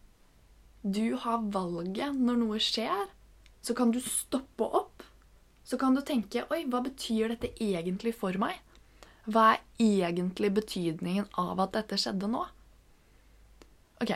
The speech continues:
du mistet jobben. Hva betyr det? Det betyr at A, akkurat nå har du kanskje ikke noen inntektskilde. B, du har mange nye muligheter. C, du har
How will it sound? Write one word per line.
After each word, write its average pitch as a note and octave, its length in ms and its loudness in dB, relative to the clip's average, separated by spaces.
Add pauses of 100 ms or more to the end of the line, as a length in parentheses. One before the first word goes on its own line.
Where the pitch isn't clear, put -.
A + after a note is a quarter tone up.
(140)
du A3 160 2
mistet A3+ 300 2
jobben. E3 240 -4 (1900)
Hva G#3+ 160 8
betyr G3+ 460 2
det? - 20 -14 (1200)
Det G3+ 160 4
betyr F#3+ 480 2
at - 480 -4 (640)
A, B3+ 220 8 (500)
akkurat G3+ 400 2
nå A#3 160 0
har G#3+ 80 4
du A3 80 2
kanskje F#3+ 320 0
ikke F3+ 140 -4
noen F3+ 180 -4
inntektskilde. - 560 -8 (720)
B, G3 300 2 (500)
du G#3 160 4
har A3+ 80 4
mange A3 800 6
nye G3+ 240 2
muligheter. - 560 -4 (400)
C, - 380 0 (580)
du A3 140 4
har - 100 -2